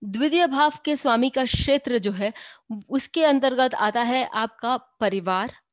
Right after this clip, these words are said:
आपकी प्रारंभिक शिक्षा या आपकी शिक्षा, सभी प्रकार की शिक्षा, आपका, आपके परिवार के सभी व्यक्ति, धन, ऐसा धन जो,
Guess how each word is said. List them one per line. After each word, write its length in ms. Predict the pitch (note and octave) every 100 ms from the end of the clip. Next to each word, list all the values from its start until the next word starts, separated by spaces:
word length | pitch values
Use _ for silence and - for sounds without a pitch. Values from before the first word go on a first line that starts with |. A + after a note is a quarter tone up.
| _ A3+
आपकी 440 | A3+ - - C4+
प्रारंभिक 760 | - - G#3+ G3+ A3+ A3 A#3
शिक्षा 480 | - - - - B3+
या 180 | C#4+ C#4
आपकी 360 | B3+ C4 - D#4
शिक्षा, 420 | - D#4 - -
सभी 320 | - C4 C4+
प्रकार 320 | - A3+ F3+ F#3
की 160 | -
शिक्षा, 460 | - F#3 - F#3+ G#3+ - - - -
आपका, 400 | A#3 A#3+ - C4+ C4+ _ _ -
आपके 320 | E3+ A3+ A3+ C4+
परिवार 420 | A#3 A3 G3+ G3+
के 140 | A3
सभी 440 | G3 F#3 G#3+ G3+ -
व्यक्ति, 540 | F#3+ F#3+ - A#3 C4
धन, 600 | F#3 D#3+ G#3+ A#3 C4 E4 - - - _ _ -
ऐसा 320 | A#3+ C4+ E4+
धन 360 | D4+ C#4+ F4 D#4+
जो, 340 | C#4 D4 D4+